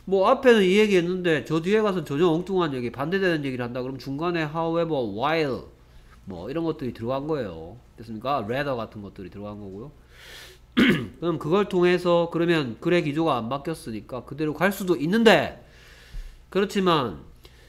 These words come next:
자, 이게 이 부분이, 빈칸한 부분이 이게 글이 이렇게 될 수도 있습니다. 뭔 얘기를 했어. 근데 반대되는 얘기를 해. 그러다가 또 반대되는 얘기를 하고 얘를 똑같이 맞춰버릴 수가 있어.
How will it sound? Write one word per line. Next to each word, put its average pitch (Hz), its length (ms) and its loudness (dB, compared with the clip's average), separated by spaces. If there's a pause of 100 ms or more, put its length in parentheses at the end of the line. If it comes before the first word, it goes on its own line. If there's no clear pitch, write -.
(400)
자, 120 320 -4 (580)
이게 190 320 6
이 202 160 0
부분이, 226 460 0
빈칸한 226 480 0
부분이 147 640 -2 (380)
이게 208 340 4 (240)
글이 254 220 4
이렇게 233 300 2
될 185 140 4
수도 180 180 -6
있습니다. 131 540 -8
뭔 196 260 0
얘기를 180 240 4
했어. 170 560 -2 (200)
근데 196 260 0
반대되는 185 540 2
얘기를 160 280 2
해. 160 380 2 (440)
그러다가 202 400 4
또 247 160 6
반대되는 180 580 4
얘기를 160 300 4
하고 226 520 4 (340)
얘를 220 460 4
똑같이 233 400 -2
맞춰버릴 165 600 0
수가 139 240 -6
있어. 95 420 -10